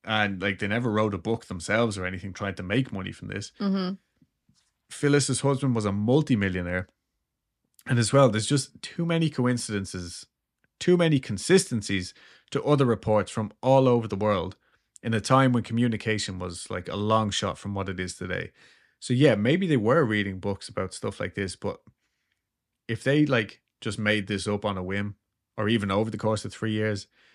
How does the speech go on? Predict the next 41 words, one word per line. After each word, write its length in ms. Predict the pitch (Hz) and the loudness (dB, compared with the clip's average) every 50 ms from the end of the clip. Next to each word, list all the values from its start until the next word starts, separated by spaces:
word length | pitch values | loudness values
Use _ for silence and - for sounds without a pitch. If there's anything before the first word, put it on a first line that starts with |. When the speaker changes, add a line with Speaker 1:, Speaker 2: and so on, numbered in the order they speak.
| _ _ _ _ _ _ _ | _ _ _ _ _ _ _
Speaker 1:
they 80 | - | -4
would 160 | 107 117 135 160 | 0 0 0 0
have 80 | 147 | 0
had 200 | - 143 143 139 - | 0 0 0 0 0
to 60 | 127 | -4
have 80 | 113 104 | -4 -2
done 180 | - 110 104 | -2 -4 -4
a 80 | 80 73 | -2 -4
lot 220 | 101 98 104 110 | -4 -2 0 0
of 100 | 113 98 | 0 0
research 540 | 95 101 104 101 - - 95 95 90 - - - | 0 -2 -2 -2 -4 -4 -4 -6 -6 -8 -12 -8
to, 100 | - 95 | -6 -6
like, 260 | 92 92 90 85 - | -4 -6 -6 -8 -8
really 300 | 92 98 101 101 98 95 | -6 -4 -4 -2 -4 -4
<laughs> 140 | 92 95 98 | -4 -4 -4
nail 200 | 95 - 139 127 | 0 4 4 4
down 400 | 110 98 110 127 110 104 98 95 - _ _ _ _ _ _ _ _ _ _ | 4 4 2 2 2 2 -2 -4 -8 _ _ _ _ _ _ _ _ _ _
Speaker 2:
The 140 | 214 185 202 | -4 0 2
Speaker 1:
the 40 | - | 2
weird 120 | 208 - - | 2 2 2
Speaker 2:
similarities? 720 | - 110 110 110 113 - - 92 95 98 101 104 107 - | 2 4 4 6 6 6 4 4 2 2 0 -2 -4 -6
Speaker 1:
Yeah. 540 | 127 123 127 127 123 120 110 101 95 95 98 - _ _ _ | -2 2 4 6 6 6 6 6 4 2 0 -4 _ _ _
Speaker 2:
Yeah. 320 | 208 196 190 175 175 202 214 220 _ 131 | 0 2 2 2 2 -2 -6 -10 _ 0
Speaker 1:
While 240 | 117 117 113 110 104 | 2 4 4 4 2
still 360 | 104 - - - 120 117 110 | 0 -2 -2 0 2 2 2
having 460 | 95 107 104 101 104 98 92 92 92 - | 0 0 -2 0 0 -4 -6 -6 -12 -14
completely 440 | _ - 107 101 - 110 101 90 95 | _ -10 -10 -8 -6 -6 -6 -4 -4
their 180 | 92 98 95 76 | -2 -2 -2 0
own 280 | 82 101 95 92 90 90 | -2 -4 -6 -6 -8 -10
story. 480 | - - - 104 104 98 90 82 92 - _ - | -12 -6 -4 -2 -2 -2 -2 -6 -10 -12 _ -6
Speaker 2:
I'm 120 | 180 190 | -4 -4
gonna 200 | 202 220 240 240 | -2 -2 -2 -2
play 160 | - 254 240 | 0 0 0
devil's 320 | 220 226 220 202 202 196 - | 0 0 -2 -2 -2 -6 -4
advocate. 600 | - 175 170 175 - 175 _ - 151 - - _ - - _ _ | -4 -4 -4 -4 -6 -8 _ -4 -6 -6 -6 _ -20 -20 _ _
Speaker 1:
Go 140 | - 104 98 | -6 -6 -4
for 140 | 107 - 110 | -4 -4 -6
it. 120 | - - _ _ | -8 -8 _ _
Speaker 2:
Because 520 | _ 190 170 180 - - 190 185 185 180 180 | _ -4 -4 -4 -2 -2 0 2 2 0 0
I 200 | - 175 180 180 | -2 -2 -2 -2
know 640 | 180 180 175 175 175 175 175 180 180 185 185 190 196 | -2 -2 0 0 0 0 0 0 0 -2 -2 -2 -4